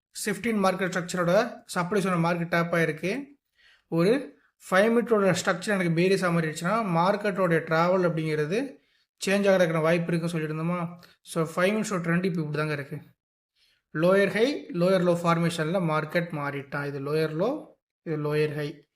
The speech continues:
இது ஃபர்ஸ்ட் டைம் லோ பிரேக் அவுட், இது வந்து ஹையர் ஹையா இருந்துருச்சு. இப்ப மார்க்கெட் ட்ரெண்ட் பேரிஸ் ஆனதுனால,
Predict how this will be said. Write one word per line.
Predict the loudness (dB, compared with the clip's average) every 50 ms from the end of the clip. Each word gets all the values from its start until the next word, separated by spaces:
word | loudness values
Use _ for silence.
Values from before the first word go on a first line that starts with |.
| _ _ _ _ _ _ -8
இது | -6 -6 -4 -2
ஃபர்ஸ்ட் | -2 -4 -2 -2
டைம் | -2 0 2
லோ | 2
பிரேக் | 2 2 2 0 -2 -2 0
அவுட், | -2 -2 -2 0
இது | 0 0
வந்து | 0 -2 -2
ஹையர் | -2 0 0 0 0 0 0
ஹையா | -2 -2 -2
இருந்துருச்சு. | -4 -6 -6 -8 -10 -10 -10 -12 -14 -14 -18 _ _ _ _ _ -20 -20 -20 -20 -16 _
இப்ப | -6 -2 -2 0
மார்க்கெட் | 2 6 8 8 8 8 6 2 0 0
ட்ரெண்ட் | 0 -2 0 0 0 2 2
பேரிஸ் | 4 4 4 2 2 0 0
ஆனதுனால, | -2 -2 -2 -2 -4 -4 -2 -2 0 0 0 0 0